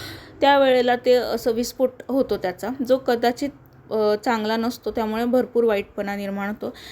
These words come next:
त्यामुळे रोक and ठोक, clear and, अ, clear cut राहिलेलं कधीही चांगलं असतं. त्याचबरोबर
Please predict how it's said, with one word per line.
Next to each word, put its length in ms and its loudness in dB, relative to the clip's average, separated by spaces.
त्यामुळे 300 2
रोक 300 4
and 220 0
ठोक, 240 0
clear 340 4
and, 340 -8
अ, 220 0
clear 180 4
cut 180 2
राहिलेलं 340 0
कधीही 360 0
चांगलं 420 -2
असतं. 300 -6
त्याचबरोबर 640 2